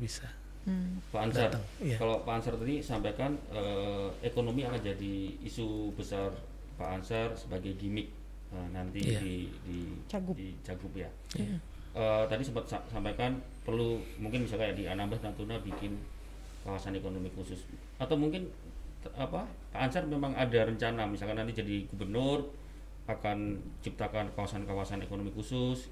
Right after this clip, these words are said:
Speaker 3: gitu, atau?
Speaker 1: Ya, saya kira saya harus lakukan itu.
Speaker 3: Itu,
Speaker 2: Hmm.
Speaker 3: Pak, ya.
Speaker 1: Saya membangun Bintan dulu ada growth pool, growth pool ekonomi yang saya ciptakan.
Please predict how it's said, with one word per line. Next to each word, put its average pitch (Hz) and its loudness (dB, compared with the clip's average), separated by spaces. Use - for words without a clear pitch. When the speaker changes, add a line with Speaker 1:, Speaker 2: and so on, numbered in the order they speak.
Speaker 3:
gitu, 113 -4
atau? 113 0
Speaker 1:
Ya, 208 2
saya 202 4
kira 208 4
saya 208 4
harus 175 0
lakukan 123 2
itu. - -4
Speaker 3:
Itu, 101 4
Speaker 2:
Hmm. 90 0
Speaker 3:
Pak, - 0
ya. 90 0
Speaker 1:
Saya 180 4
membangun 170 10
Bintan 151 6
dulu 196 4
ada 214 2
growth 156 8
pool, 208 6
growth 160 4
pool 202 6
ekonomi 151 4
yang 127 4
saya - 0
ciptakan. - -2